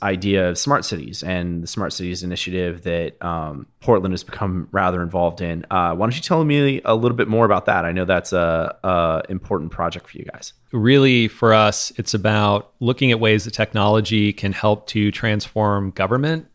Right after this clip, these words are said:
Speaker 2: in a digital sense and create kind of that digital layer that allows government to deliver services more effectively, more efficiently, and create greater engagement with constituents.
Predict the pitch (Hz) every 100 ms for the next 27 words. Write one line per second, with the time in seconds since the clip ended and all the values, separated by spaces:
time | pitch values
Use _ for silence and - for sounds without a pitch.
0 | _ 120 110 92 107 113 101 - 107 117
1 | - - - - 107 104 - 117 113 117
2 | - - 110 104 104 104 101 - 131 101
3 | - 113 110 117 110 98 98 110 123 135
4 | - _ _ _ - 107 107 107 117 107
5 | 110 113 113 110 110 - 120 110 113 110
6 | - 120 107 104 104 - 107 104 107 101
7 | 98 90 143 139 120 120 107 98 95 127
8 | - 120 110 101 98 _ _ - 127 -
9 | 120 107 139 147 127 107 110 104 107 104
10 | 101 98 - 101 160 - 90 -